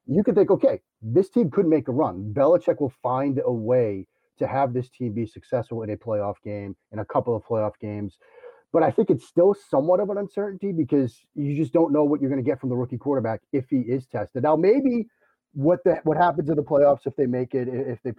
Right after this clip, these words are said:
play a couple different playoff games, maybe this game plan could work. I'm just not so sure that they could run the football fifty times in normal conditions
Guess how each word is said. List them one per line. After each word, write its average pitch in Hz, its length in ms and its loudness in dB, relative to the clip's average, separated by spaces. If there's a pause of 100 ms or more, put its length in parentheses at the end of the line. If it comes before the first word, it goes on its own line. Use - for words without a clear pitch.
(120)
play 127 120 -4
a 120 40 -4
couple 127 220 -4
different 113 260 -8
playoff 120 300 -4
games, 113 320 -8 (280)
maybe 147 260 2
this 143 140 -4
game 143 180 0
plan 107 220 -10
could 101 160 -10
work. 95 220 -16 (300)
I'm 139 160 0
just 143 160 -4
not 143 200 0
so 117 140 -6
sure 131 440 -2
that 113 220 -6
they 117 120 -6
could 110 160 -6
run 117 200 -4
the 120 80 -6
football - 400 -8
fifty 127 240 -6
times 113 440 -6 (320)
in 120 180 -2
normal 135 340 2
conditions 107 640 -8